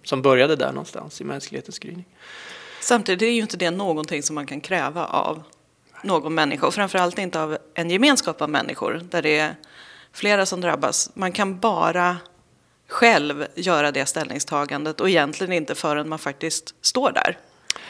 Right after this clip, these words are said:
Speaker 1: Precis, eh, och för det blir problematiskt då att om man skulle göra någon slags lag a-, av den, eh, antivåldsbudskapet och säga då till exempel om vi tar Ukraina-kriget att de inte har,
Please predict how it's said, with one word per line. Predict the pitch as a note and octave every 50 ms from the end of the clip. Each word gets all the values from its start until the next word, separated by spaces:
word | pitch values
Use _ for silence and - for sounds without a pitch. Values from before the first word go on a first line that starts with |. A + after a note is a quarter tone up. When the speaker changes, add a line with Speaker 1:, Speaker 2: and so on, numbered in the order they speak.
| - - _
Speaker 1:
Precis, | - - B2 - - D3 C3 A#2 - - - -
eh, | C3 C3
och | B2+ B2 C3 B2+ A#2+ A2+ - - G#1 - - - - - - - - - - _ - - A2+ A#2+
för | - - - C3+
det | C3
blir | C3 C#3+ D3 C#3+ B2+
problematiskt | B2 - - C#3+ B2+ B2 B2 B2+ B2 B2+ C3 - - B2+ - -
då | C3+ A#2+ A2+
att | A2+ G#2+ - - -
om | - B2 A#2
man | A#2 A#2
skulle | - - - A#2 A2+
göra | A#2 A#2+ A2+ A2+ A2+ A#2
någon | B2 A#2 A2+
slags | - - - - -
lag | C3+ C3+ C#3+ D3 C#3 B2+ A#2+ A#2 B2
a-, | - - B2 B2 -
av | - C#3 C3 C3 A2+ -
den, | - A2+ A#2+ - - G#2+ A#2
eh, | - - C3+ - -
antivåldsbudskapet | - A#2 - - A2 A#2+ A#2+ A2+ - - - - - - - - C3+ B2 A#2+ - - - D3+ C#3 - - - - - -
och | D3 -
säga | - - - - - D3+ - D3+
då | - -
till | - - E3 -
exempel | - - - C#2+ C#2+ C#2 - D2 C#2+ C#2+
om | D2
vi | D2+
tar | - - - -
Ukraina-kriget | D2 - - - - C#3 - - - - - D3 - - - C#3 -
att | C3+ B2+
de | B2+ B2 B2+
inte | C3 C3 A2+ A#2+ - - -
har, | - - - C3 - - D3+